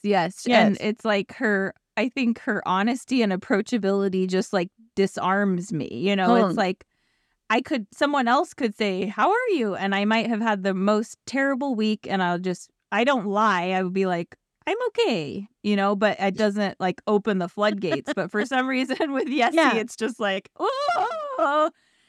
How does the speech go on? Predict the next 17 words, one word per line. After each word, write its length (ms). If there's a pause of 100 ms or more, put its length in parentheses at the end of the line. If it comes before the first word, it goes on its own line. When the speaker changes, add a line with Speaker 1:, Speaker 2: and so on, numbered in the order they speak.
(160)
Speaker 1:
And 140
then 160
she's 260
like, 260
"Oh, 280
I'll 80
give 200
you 220
a 60
hug," 540
you 100
know? 220
<laughs> 40 (240)
Speaker 2:
Yeah, 340
yeah. 300 (560)
Like, 320
okay. 480